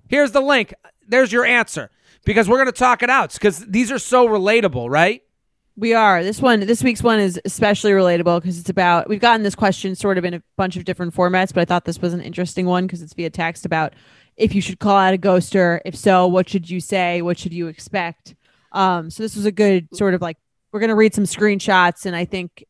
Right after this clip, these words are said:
Speaker 2: it'll help us break this down.
Speaker 1: Let's do it.
Speaker 2: All right. I'll read it. "Hi, J and J. Love your podcast. Me and my friend listen every week and often say to each other, 'What would J and J do?' You can send them this episode.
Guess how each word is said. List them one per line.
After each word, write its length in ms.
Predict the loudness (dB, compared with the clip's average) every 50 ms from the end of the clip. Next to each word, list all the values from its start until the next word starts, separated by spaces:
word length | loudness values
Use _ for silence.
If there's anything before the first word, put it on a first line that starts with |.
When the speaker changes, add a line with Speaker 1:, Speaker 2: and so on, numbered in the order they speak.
| _ _ -20 _ _ _ _ _ _ _ _ _ -6
Speaker 2:
it'll 200 | -2 0 0 2
help 220 | 2 2 2 2
us 440 | 0 -2 -2 -6 -12 -20 -20 -20 _ _ _ _ _ _ _ _
break 220 | -4 -4 -4 -6
this 160 | -8 -10 -2
down. 340 | 0 0 0 0 -2 -6 -10 -20 _ _ _ _ _ _ _ _ _
Speaker 1:
Let's 240 | -4 -4 -4 -4 0
do 160 | 0 0 0
it. 120 | 0 -8 _ _ _ _ _ _ _ _ _ _ _ _ _ _ _ _ _ _ _ _ _ _ _ _
Speaker 2:
All 60 | -4 -4
right. 260 | -2 -2 -4 -6 -12 _ _ _ _ _ _ _ _ _ _ _ _ _ _ _ _ _ _ _ _ _ _ -12
I'll 100 | -10 -8
read 160 | -6 -8 -8
it. 140 | -10 -12 -16 _ _ _
"Hi, 220 | 0 2 2 2
J 220 | 4 2 0 0 0
and 80 | 0
J. 140 | 0 0 0
Love 280 | 2 2 2 2 2 2
your 160 | 2 0 0
podcast. 580 | 2 2 2 2 2 0 0 -2 -2 -2 -4 -4
Me 160 | -2 -2 -2
and 80 | 0
my 140 | -2 -2 -4
friend 300 | -2 -2 -2 -2 -2 -4
listen 260 | -8 -10 -10 -10 -12 -8
every 280 | -8 -4 -2 0 0
week 240 | 0 0 -2 -4 -8
and 120 | -6 -4 -4
often 240 | -4 -4 -4 -8
say 180 | -6 -4 -2 -2
to 100 | 0 0
each 180 | -2 -2 -2 -2
other, 260 | 0 0 0 0 -2
'What 320 | -2 0 2 0 0 2
would 180 | 0 -2 -2 0
J 260 | -2 -6 -6 -6 -8
and 100 | -8 -4
J 240 | -2 0 0 0 0
do?' 120 | -2 -4
You 220 | -8 -10 -12 -16 _ _ _ _
can 100 | _ -20
send 200 | _ -16 -16 -14
them 100 | -14 -14 -12
this 100 | -12 -12
episode. 460 | -12 -12 -8 -8 -8 -8 -8 -12